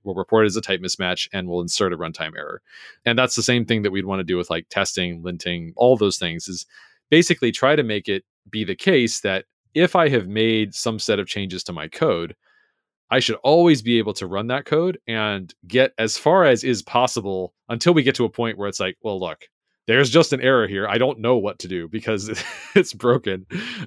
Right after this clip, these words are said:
But maybe you never get to that code path. Like, maybe you're like, I fixed everything in this one section of my code base. I wanna try out just that one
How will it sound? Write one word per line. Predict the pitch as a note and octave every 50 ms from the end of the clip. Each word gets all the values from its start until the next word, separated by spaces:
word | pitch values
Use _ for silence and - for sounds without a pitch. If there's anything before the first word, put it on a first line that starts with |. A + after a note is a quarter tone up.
| - _ _
But | F#3+ G3+
maybe | G3+ G#3 B3 B3 A#3
you | G3+ F#3 E3
never | E3+ F3 E3 C#3
get | B2+ F#3 -
to | - -
that | F#2+ D#2+ -
code | - F#2 E2+ D#2+
path. | - E2+ D2+ - _ -
Like, | G#2+ G#2+
maybe | A2+ A2+ B2 C#3 C3+ C3
you're | C3+ C3+ A#2+
like, | C3+ C3 G#2 -
I | G#2+ B2+ B2+
fixed | - - F#3+ F#3 - - -
everything | G#2 A2+ B2 B2+ A#2 - B2+ A#2+ A#2+ A#2
in | G#2 G2+ G2
this | A2 G#2+ - -
one | G2 G2 G#2+ A2 A2 A2 G#2
section | - - - A#2+ - - - A2 G#2
of | F#2
my | F#2+ F2+ F2+
code | - D#3 F3 C#3
base. | G2 F#2 F2+ F#2 -
I | G2
wanna | A2 C3+ C3 -
try | - - B2+ B2+
out | B2+ A#2 A2 F2
just | - G#2+ A2+ - -
that | G#2+ G#2 - F2+
one | F#2+ G2+ G#2 G#2 G2 G2 F#2+ F#2